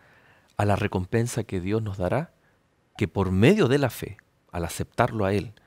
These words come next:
su salvación, Él nos va a dar. Pero que el agregado, el adicional es, si cumplimos el propósito,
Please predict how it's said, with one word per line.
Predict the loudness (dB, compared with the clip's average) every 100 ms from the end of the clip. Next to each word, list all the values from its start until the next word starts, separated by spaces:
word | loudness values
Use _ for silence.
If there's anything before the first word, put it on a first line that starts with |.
| _
su | -6 -2
salvación, | -2 -2 -4 -4 -6 -8
Él | -6 -6
nos | -4
va | -2
a |
dar. | -2 -4 -12 -20 -20 -20 -4
Pero | 2 4 2
que | 2 0 -2 -8 -12 -2
el | 2 4
agregado, | 4 6 6 6 4 4 2 2
el |
adicional | 0 -2 -4 -2 -2 2
es, | 0 -2 -12 -20 -14
si | -10 -4 -2 -2
cumplimos | 0 0 0 0 -2 0 -2 -2
el | -4
propósito, | -6 -6 -6 -6 -8 -10 -12